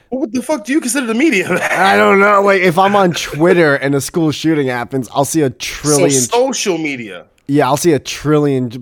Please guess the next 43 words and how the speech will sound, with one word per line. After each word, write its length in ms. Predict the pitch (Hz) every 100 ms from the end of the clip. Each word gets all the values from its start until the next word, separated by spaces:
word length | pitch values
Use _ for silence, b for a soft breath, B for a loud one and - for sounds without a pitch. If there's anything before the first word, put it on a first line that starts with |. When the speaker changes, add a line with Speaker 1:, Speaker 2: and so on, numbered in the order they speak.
| -
Speaker 2:
people, 420 | 143 120 113 104
like, 380 | 104 107 98 104
going, 320 | 120 117 120
like, 140 | 131 147
"Oh, 160 | 185
of 100 | 196
course 300 | 214 202 151
Speaker 1:
It's 80 | 151
Speaker 2:
it's 60 | 147
a 40 |
white 280 | 131 127 117
person." 400 | 123 120 - 127
Speaker 1:
Well, 120 | 214
social 560 | - 226 226 - 214 196
media 440 | 208 220 180 151
is 120 | 143 127
different 420 | 190 196 147 127
because 200 | 131 135
that's 220 | 147 151
more 180 | 151 147
in 60 |
the 80 | 143
hands 240 | 143 147 127
of 80 |
the 60 | 120
people. 460 | 127 190 190 101 92
But, 180 | 117 120
like, 280 | 123 113 - b b
social 400 | - 190 196 175
media 300 | 160 185 170
will 140 | 131 117
never 140 | 180
be 60 | 131
as 60 |
powerful 320 | - 120 - 80
as 100 | -
Fox 800 | - 104 87 - - - - _ _ _
or 160 | - 107
C 340 | - - 131
N 140 | 98 90
N, 380 | 110 85 71 87
you 80 | 76
know? 220 | 71 -